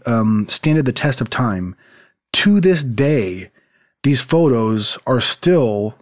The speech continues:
uh, brought up anytime, you know, there's a list of, like, uh, you know, um,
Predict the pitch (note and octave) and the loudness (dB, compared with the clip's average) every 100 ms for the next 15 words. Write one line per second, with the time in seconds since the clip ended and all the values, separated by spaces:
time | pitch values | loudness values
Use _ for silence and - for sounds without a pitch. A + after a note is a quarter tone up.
0 | _ - B2 A2 A2 B2 C#3 A2+ A#2 B2+ | _ -4 -2 0 0 0 0 -2 -2 -2
1 | A#2+ C#3 B2+ A#2 A2+ G#2+ C#3+ A#2+ A2+ A#2 | 0 0 0 0 0 -2 -2 0 0 0
2 | G#2+ G#2 B2 B2+ - A2 A2+ - A#2+ G#2 | -2 -2 0 0 -2 -2 -2 -2 -2 -2
3 | G2 G2+ A#2 G#2 G#2 G2+ - - _ _ | -2 0 -2 -2 -4 -8 -16 -20 _ _
4 | _ _ _ _ A#2 G#2 G2 F#2+ F#2+ | _ _ _ _ -4 -2 -2 -4 -8